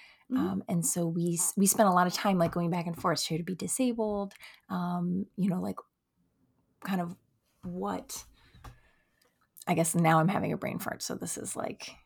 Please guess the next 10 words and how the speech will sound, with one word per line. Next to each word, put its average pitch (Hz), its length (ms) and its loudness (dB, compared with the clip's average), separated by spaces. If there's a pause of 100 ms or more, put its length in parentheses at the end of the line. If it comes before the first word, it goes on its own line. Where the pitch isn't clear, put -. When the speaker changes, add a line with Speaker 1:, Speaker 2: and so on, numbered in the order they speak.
(240)
Speaker 2:
you 233 80 -12
know. 220 160 -6
Speaker 1:
That's - 220 -4
okay. - 540 0 (480)
<laughs> - 380 4
We 196 100 10
all 196 160 12
have 170 280 0
them. 160 140 0 (640)
Speaker 2:
Yeah. 208 540 6